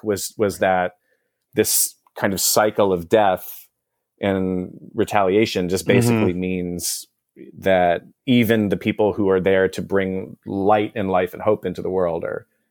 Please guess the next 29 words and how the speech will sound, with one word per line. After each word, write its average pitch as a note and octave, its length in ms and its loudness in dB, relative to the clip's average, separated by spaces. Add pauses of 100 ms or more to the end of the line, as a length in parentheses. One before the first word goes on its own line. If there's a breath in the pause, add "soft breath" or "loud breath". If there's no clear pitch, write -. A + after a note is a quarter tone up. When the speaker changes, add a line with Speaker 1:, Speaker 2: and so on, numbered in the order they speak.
(440)
Speaker 1:
are F#2+ 160 2
killed. F2+ 340 2
And G2 100 0
I F#2+ 80 2
think F#2 200 -2
that's F#2 180 0
where G2 120 2
you E2+ 100 -2
get F2+ 240 -2
the F2+ 260 0 (440)
Coffey G2 380 0
as F2 200 0
Jesus F#2 560 -2
kind F2 320 -8
of, - 260 -12 (800)
you G#2 120 -8
know, E2+ 160 -8
metaphor F#2+ 560 0
that F2 120 -2
I, E2+ 200 -4
I F2+ 40 -6
think - 260 -10
King F#2+ 220 -6
is F2+ 360 -12 (520)
definitely G2+ 520 -2 (640)
at F#2 120 -2
least, - 500 0 (380)
you G#2+ 120 0
know, G2 160 -2